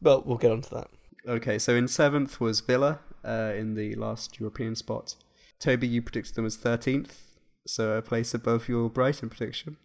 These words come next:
Speaker 2: Uh, and I put them in ninth. I put them in ninth.
Speaker 1: Okay, before you get too smug yet,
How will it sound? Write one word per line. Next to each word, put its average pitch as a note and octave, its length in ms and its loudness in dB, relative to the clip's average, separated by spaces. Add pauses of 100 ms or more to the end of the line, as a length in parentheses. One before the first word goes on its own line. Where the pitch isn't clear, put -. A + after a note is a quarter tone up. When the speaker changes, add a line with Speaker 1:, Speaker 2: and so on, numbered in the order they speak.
Speaker 2:
Uh, A2+ 680 0
and A2+ 420 0
I A#2+ 120 4
put B2+ 160 0
them B2 100 2
in B2+ 100 2
ninth. D3 540 0 (560)
I - 40 -10
put E3+ 100 2
them D#3 100 4
in D3 120 4
ninth. E3+ 520 8
Speaker 1:
Okay, E3+ 220 10
before C#3+ 280 8
you A#3+ 80 4
get A3 180 10
too G#3+ 160 4
smug E3 420 6
yet, A#2 320 2